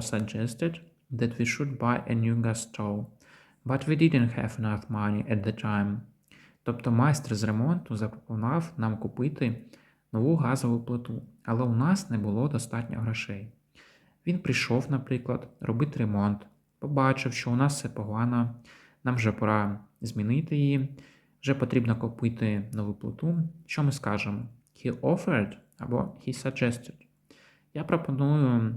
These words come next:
щоб ви написали ваш варіант в коментарях. Я обов'язково все прочитаю і дам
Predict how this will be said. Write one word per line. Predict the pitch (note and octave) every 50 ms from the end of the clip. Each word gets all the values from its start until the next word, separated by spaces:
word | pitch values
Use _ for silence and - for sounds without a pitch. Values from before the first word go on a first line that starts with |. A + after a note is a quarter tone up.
| - -
щоб | - - - G#2+ - -
ви | - A#2+ B2 B2+ B2+ A#2+ A#2 - -
написали | - A2+ A2+ - - A#2 - B2 A2+ A2 G#2+
ваш | G#2 G#2 A2 A2 - - -
варіант | A2+ G2+ A#2 C3+ -
в | -
коментарях. | - B2+ A#2 G#2+ G2+ - G#2 A#2 D#3 E3+ - - - - - - - _ _ -
Я | - A2+
обов'язково | A2 A2 G#2+ G#2+ A2 G#2 - - - - B2+ C#3 D#3 D3+ C#3+ C3 - - - -
все | - - A#2
прочитаю | A#2+ - A2+ G#2 - - - - C3 D3 D#3+ D#3 -
і | B2+ A2
дам | F#2+ A2 A#2+ C3 C#3 C#3 -